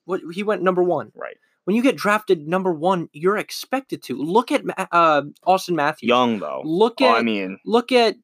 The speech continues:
Speaker 1: um, Patrick Laine. Look at what they did in their first year, in
Speaker 2: I
Speaker 1: the
Speaker 2: think
Speaker 1: first games.
Speaker 2: Right, okay. I'll stop you right there. I will,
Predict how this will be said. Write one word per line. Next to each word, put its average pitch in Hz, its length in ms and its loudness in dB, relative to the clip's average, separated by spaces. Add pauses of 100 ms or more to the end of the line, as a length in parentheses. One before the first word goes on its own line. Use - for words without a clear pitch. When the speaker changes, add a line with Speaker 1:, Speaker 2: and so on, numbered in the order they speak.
(140)
Speaker 1:
um, 180 640 4 (160)
Patrick 190 380 -2
Laine. 165 380 2 (500)
Look 220 140 4
at 294 60 4
what 285 180 4
they 233 160 4
did 175 360 4
in 175 200 0
their 160 100 2
first 170 440 0
year, 175 140 6
in 226 60 4
Speaker 2:
I - 100 4
Speaker 1:
the - 60 2
Speaker 2:
think 233 160 2
Speaker 1:
first 143 320 2
games. 202 760 0
Speaker 2:
Right, 95 280 -2 (100)
okay. - 220 -14 (1120)
I'll 107 160 -2
stop - 320 -8
you - 80 -12
right - 120 -12
there. - 140 -16 (2000)
I 117 120 2
will, 156 260 6